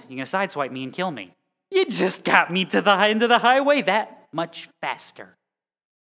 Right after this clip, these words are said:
And I've been faithful unto death, and by my endurance I have gained my life. I've persevered to the end. I've, as Paul tells you, "I fought the f-, good fight. I've run the race, accomplished all." There's a reason why all these metaphors get used. You're just continually going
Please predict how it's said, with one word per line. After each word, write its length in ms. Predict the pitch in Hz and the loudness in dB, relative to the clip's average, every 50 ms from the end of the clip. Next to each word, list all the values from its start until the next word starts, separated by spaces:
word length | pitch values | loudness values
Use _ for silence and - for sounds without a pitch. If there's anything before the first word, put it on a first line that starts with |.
| _ _ _ _ _ _ _ _ _ _ _ | _ _ _ _ _ _ _ _ _ _ _
And 100 | 120 120 | -10 -8
I've 120 | 120 117 113 | -8 -8 -8
been 100 | 123 117 | -12 -12
faithful 400 | - 127 123 117 - - 117 120 | -8 -6 -6 -6 -8 -10 -12 -12
unto 180 | 123 113 117 | -12 -12 -12
death, 280 | 107 117 107 98 - - | -10 -8 -8 -8 -10 -12
and 100 | 107 92 | -14 -12
by 160 | - 104 107 | -10 -10 -10
my 180 | 107 107 107 107 | -8 -10 -10 -12
endurance 420 | 107 104 117 110 104 104 98 - - | -12 -12 -12 -12 -12 -12 -14 -14 -16
I 60 | 101 | -16
have 120 | 95 95 - | -16 -16 -18
gained 220 | - 95 95 95 | -20 -20 -18 -18
my 100 | 95 92 | -18 -18
life. 360 | 95 98 90 87 - - _ _ _ _ _ _ _ _ _ _ _ _ _ _ _ - | -18 -20 -20 -20 -20 -20 _ _ _ _ _ _ _ _ _ _ _ _ _ _ _ -20
I've 100 | - - | -16 -12
persevered 460 | - 120 - - 113 123 120 120 120 | -12 -12 -12 -12 -10 -10 -10 -10 -12
to 60 | - | -14
the 140 | 113 117 131 | -14 -12 -10
end. 180 | 127 113 98 98 | -10 -10 -10 -10
I've, 160 | 98 98 - - - - - _ _ | -12 -12 -14 -18 -20 -20 -20 _ _
as 160 | - 123 117 - | -6 -6 -6 -2
Paul 220 | - 143 139 135 | -2 0 0 0
tells 200 | 139 131 117 - | -2 -4 -6 -6
you, 80 | 117 104 | -6 -8
"I 60 | 101 | -6
fought 220 | - 135 135 131 | -4 -4 -4 -4
the 80 | - 131 | -6 -10
f-, 80 | - | -10
good 160 | 123 143 139 135 | -8 -8 -8 -4
fight. 300 | - 143 131 120 104 101 | -2 -2 -2 -2 -2 -4
I've 160 | 101 101 113 | -8 -6 -6
run 140 | 123 127 143 | -6 -6 -4
the 60 | 135 | -2
race, 500 | 135 143 131 104 - - - - - - _ _ _ _ _ - | -2 -2 -4 -4 -8 -12 -12 -12 -12 -14 _ _ _ _ _ -18
accomplished 460 | 123 - 143 165 165 143 135 - - | -12 -4 -4 -2 -2 -2 -4 -6 -6
all." 100 | 139 - - - - | -8 -8 -8 -10 -10
There's 100 | 180 170 | -6 -2
a 60 | 196 | 0
reason 180 | 226 247 214 226 | 0 2 2 4
why 100 | 208 196 | 4 4
all 140 | 196 202 | 4 2
these 160 | 190 202 165 143 | 0 0 -4 -2
metaphors 440 | 175 185 180 - 180 180 180 160 | -2 -2 -2 0 0 -2 -2 0
get 160 | - 202 180 175 | -2 -2 -2 0
used. 380 | 190 240 233 147 123 120 - - - - - - | -2 -2 -2 -2 -4 -8 -10 -16 -20 -20 -14 -6
You're 180 | 143 180 170 | -4 -4 -4
just 240 | 170 - 165 - - | -4 -6 -8 -8 -8
continually 880 | - 165 143 - - 156 151 151 156 160 165 165 160 165 165 170 165 165 165 - - 131 | -8 -10 -10 -8 -6 -6 -6 -4 -4 -2 -2 -2 -2 -2 -2 -4 -8 -10 -16 -20 -10 -4
going 460 | 156 151 139 127 135 139 135 143 | -2 -2 -2 -2 -2 -4 -6 -8